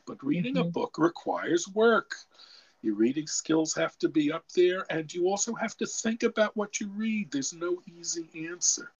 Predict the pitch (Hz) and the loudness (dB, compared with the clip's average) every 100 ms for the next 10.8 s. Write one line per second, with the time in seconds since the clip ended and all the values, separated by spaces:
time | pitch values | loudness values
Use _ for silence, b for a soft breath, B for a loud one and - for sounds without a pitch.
0 | - 139 123 131 139 143 - 135 131 - | -2 0 0 -2 -4 -4 -2 2 2 0
1 | 117 117 - 131 123 123 120 117 135 120 | -4 0 0 -2 -4 -4 -2 -2 -4 -8
2 | - 135 160 165 131 - - - - - | -2 0 0 -2 -4 -4 -2 -2 -4 -6
3 | - 151 b b b b b b - 135 | -8 -10 b b b b b b -2 0
4 | 131 127 - - 139 175 247 - - - | 0 -2 -10 0 4 6 6 2 -6 4
5 | 202 240 254 - - - 151 - - 202 | 6 6 2 -14 -16 -2 4 4 2 -4
6 | 165 - 175 175 156 - 196 190 170 147 | -4 -6 -10 -10 -10 -8 -8 -8 -2 -2
7 | 156 156 - 165 - - 180 190 220 247 | -2 -6 -6 -6 -4 -4 -2 -2 -2 -2
8 | - _ _ _ _ _ _ _ - 156 | -2 _ _ _ _ _ _ _ -10 -4
9 | 170 - 170 185 175 - 214 220 - 220 | -2 0 0 2 2 2 2 0 0 0
10 | 214 - 226 262 269 254 147 | 0 -2 -2 0 2 2 0